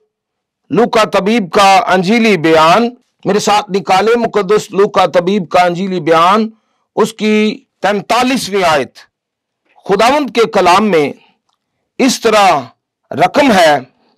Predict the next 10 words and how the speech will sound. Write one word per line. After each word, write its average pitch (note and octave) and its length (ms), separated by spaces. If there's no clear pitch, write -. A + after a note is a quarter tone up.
दूसरा A#3 420
कलमा, F3+ 580
उसने B3 420
उससे A3+ 560
कहा, - 560
"मैं B3 420
तुझसे G#3+ 840
सच - 420
कहता F3+ 440
हूं F3+ 340